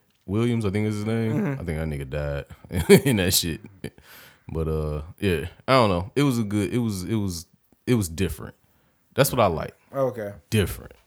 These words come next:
Speaker 1: Like, nigga, tell me a story. Let the shit look dope and just be. It ain't even gotta look dope. Just be different. That's all. Like, I came across this, uh, this, this horror film, right?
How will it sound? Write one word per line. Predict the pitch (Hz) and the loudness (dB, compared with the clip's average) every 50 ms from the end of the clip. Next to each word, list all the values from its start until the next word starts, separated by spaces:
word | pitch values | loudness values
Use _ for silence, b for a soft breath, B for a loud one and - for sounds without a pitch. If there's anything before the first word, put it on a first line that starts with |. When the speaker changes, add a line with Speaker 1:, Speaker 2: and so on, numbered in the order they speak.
| _ - | _ -10
Speaker 1:
Like, | 87 85 85 | -8 -6 -2
nigga, | 98 120 113 117 117 | -2 -2 -2 -2 -2
tell | - 156 143 147 143 | 0 0 0 0 0
me | 135 127 113 | 0 0 0
a | 98 | 0
story. | - - - 98 87 85 82 82 80 82 82 b b b b b b | -2 -2 -2 -2 -2 -2 -2 -2 -4 -6 -8 b b b b b b
Let | 113 131 131 - | 0 0 0 0
the | 131 | -2
shit | - - 131 120 107 98 | -2 0 0 -2 -2 0
look | 101 101 98 87 82 | 0 0 0 0 -2
dope | 76 80 78 78 - - b b b b | -4 -4 -4 -4 -6 -10 b b b b
and | 107 120 | -6 -4
just | 110 120 113 87 76 | -4 -4 -4 -6 -6
be. | 80 95 98 - | -6 -6 -4 -2
It | 214 | -2
ain't | 262 285 233 | 0 2 2
even | 143 110 90 | 2 2 2
gotta | 80 73 71 76 | 0 -2 -2 -4
look | 80 90 98 87 76 73 | -2 -2 -2 -2 -2 -4
dope. | 71 65 57 - _ _ _ - | -6 -6 -8 -10 _ _ _ -8
Just | 233 233 156 | -8 -8 -6
be | 110 95 73 | -6 -8 -10
different. | 71 - - - - - - - - _ _ b b b b b b b | -10 -12 -12 -14 -12 -14 -14 -18 -20 _ _ b b b b b b b
That's | 262 208 - 73 | -2 -2 -2 -2
all. | - - - - _ _ B B B B B B B | -6 -8 -10 -12 _ _ B B B B B B B
Like, | 139 165 180 | 0 2 2
I | 220 214 | 2 0
came | - 208 175 170 | 0 0 0 0
across | 160 - - 160 147 147 139 | -2 -2 0 0 0 0 0
this, | - 135 123 117 - | -2 -4 -4 -4 -4
uh, | - 120 120 117 113 110 101 | -2 0 0 0 0 0 0
this, | 104 107 101 95 92 - - - | -2 -2 -4 -4 -6 -10 -12 -8
this | - 107 104 - | -6 -4 -4 -4
horror | - 123 120 113 98 | -2 -2 0 0 0
film, | - - 87 78 76 73 71 | -2 -4 -8 -10 -10 -10 -10
right? | - - 76 67 | -8 -8 -8 -8